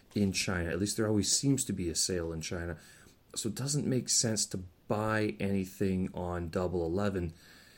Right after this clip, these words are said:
unless you can get one of these deals where it's like, you know, what's normally priced at a hundred fifty kuai is now all of a sudden reduced to one kuai for, like, a, for an hour,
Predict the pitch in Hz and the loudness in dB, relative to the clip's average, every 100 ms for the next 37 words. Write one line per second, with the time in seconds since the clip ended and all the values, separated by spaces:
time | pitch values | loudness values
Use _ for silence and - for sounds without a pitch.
0 | - - 104 92 90 120 143 147 147 123 | -20 -4 0 2 4 2 2 0 0 0
1 | 110 - 104 98 92 90 80 98 95 90 | 2 2 2 0 0 -2 -2 0 2 2
2 | 87 90 87 85 - - 85 78 - - | 0 0 0 -2 -4 -6 -6 -8 -10 -20
3 | - - - - - - - 95 78 73 | -20 -20 -20 -20 -20 -20 -12 -8 -6 -6
4 | - - 98 92 - 101 98 87 80 101 | -8 -6 -2 0 2 4 4 2 -2 -2
5 | 92 - 90 92 95 82 - 98 - - | 0 0 -2 0 -2 -2 -4 -6 -6 -12
6 | - 92 87 85 85 82 87 87 85 98 | -10 -8 -6 -6 -6 -4 -2 -2 -2 -4
7 | 85 85 76 82 - - - - - 117 | -2 -4 -2 -2 -4 -12 -20 -10 -2 2
8 | 90 92 101 98 92 - - 87 73 67 | 2 6 6 6 2 -2 -4 -4 -4 -8
9 | - - - - - - - 90 82 78 | -12 -20 -20 -20 -20 -14 0 2 2 -2
10 | - 80 90 78 - - - - - - | -8 -12 -10 -10 -12 -18 -18 -18 -12 -6
11 | 92 - 80 73 67 | -6 -4 -6 -6 -8